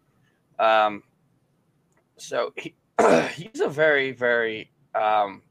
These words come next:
interesting subject when it comes to scouting report. I don't have the scouting report in front of me. Frank has that. Um, I did see something I didn't know, that in two thousand twelve and thirteen he played for the Berlin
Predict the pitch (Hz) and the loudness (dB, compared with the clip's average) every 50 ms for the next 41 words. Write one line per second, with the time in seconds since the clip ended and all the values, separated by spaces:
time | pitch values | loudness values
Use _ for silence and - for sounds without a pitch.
0 | _ _ _ _ _ _ - 123 123 117 - - 117 - - - 120 110 107 - | _ _ _ _ _ _ -8 -8 -8 -8 -8 -12 -12 -12 -8 -8 -8 -8 -8 -6
1 | - 107 107 107 98 104 104 98 95 - - 107 104 98 _ - 110 107 104 92 | -4 -4 -4 -4 -6 -8 -8 -8 -8 -8 -10 -10 -10 -10 _ -8 -8 -8 -8 -10
2 | - - - - 117 110 110 110 107 104 101 - - - - - _ _ _ _ | -18 -18 -12 -8 -4 -2 0 0 0 0 -2 -6 -10 -18 -20 -20 _ _ _ _
3 | _ _ _ - - - - - 135 135 135 131 127 120 113 110 107 117 110 98 | _ _ _ -20 -18 -12 0 2 4 4 4 4 2 0 -8 -10 -2 0 2 4
4 | 147 180 180 185 180 - 123 - - - - 131 131 131 127 123 117 110 107 - | 4 4 4 2 2 -2 -6 -10 -10 -4 0 2 2 2 2 0 -4 -6 -10 -6
5 | - 120 110 98 101 - - 113 110 107 101 95 104 104 101 98 _ _ _ _ | -4 -4 -4 -4 -4 -6 -4 -4 -4 -4 -4 -8 -10 -10 -10 -12 _ _ _ _
6 | _ _ _ _ - 127 131 135 123 - - 120 107 107 107 - 104 95 95 104 | _ _ _ _ -4 -2 0 0 -2 -2 0 0 0 0 0 -4 -6 -4 -4 -4
7 | - - _ _ - 107 110 110 110 107 104 107 - _ _ _ _ _ _ _ | -6 -6 _ _ -2 2 2 4 4 4 2 -2 -12 _ _ _ _ _ _ _
8 | _ _ _ _ - 135 135 143 139 120 156 202 202 - - 320 262 - 220 214 | _ _ _ _ -4 -2 -2 -2 -2 0 -2 -2 -2 -2 -6 -4 -2 2 2 2
9 | 208 208 185 147 120 123 135 - 123 110 107 110 123 131 113 107 101 101 95 - | 2 2 0 0 0 0 -2 -2 -2 -4 0 0 0 0 -2 -4 -8 -8 -12 -10
10 | 131 120 - 120 117 117 110 113 104 - 113 110 117 107 107 - - 104 107 107 | -12 -4 0 2 2 2 0 -4 -10 -2 2 2 2 2 0 -4 -4 -4 -4 -4
11 | - - 117 113 110 107 104 - - 110 110 107 - 117 107 104 98 - 107 110 | -6 -8 -8 -8 -8 -10 -12 -4 -2 -2 -2 -2 -4 -6 -6 -6 -2 0 2 2
12 | 113 107 113 113 117 113 | 2 0 0 -4 -4 -6